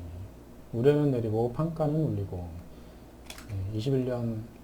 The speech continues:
이 분기가 기대치 상회했고요. 하반기 판가 인상 폭과가 본격적으로 이루어질 거라고 생각합니다. 네. 가격 인상을 한 번 더 한다면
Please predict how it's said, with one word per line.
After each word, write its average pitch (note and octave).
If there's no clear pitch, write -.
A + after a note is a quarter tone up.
이 A2
분기가 A2
기대치 A2
상회했고요. C#3
하반기 D3
판가 D3
인상 A#2
폭과가 C3+
본격적으로 G#2+
이루어질 G2
거라고 G2
생각합니다. G#2
네. -
가격 B2+
인상을 A#2+
한 B2+
번 C3+
더 A2
한다면 B2